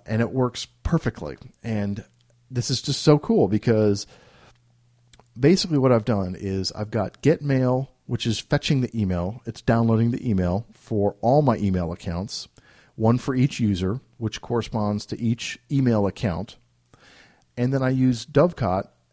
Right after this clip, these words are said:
to act as a local I map server that I access locally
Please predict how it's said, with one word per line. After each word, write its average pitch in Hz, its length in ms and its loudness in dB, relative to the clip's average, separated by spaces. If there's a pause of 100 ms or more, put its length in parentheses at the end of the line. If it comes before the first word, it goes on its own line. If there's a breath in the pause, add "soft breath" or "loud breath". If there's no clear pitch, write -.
(160)
to - 120 -8
act 107 320 -4
as 104 260 -2
a 113 280 0
local 107 400 0
I 156 100 -2
map 120 260 -2
server 85 380 -8 (280)
that 104 100 -4
I 101 80 0
access 107 520 -2 (120)
locally 110 560 2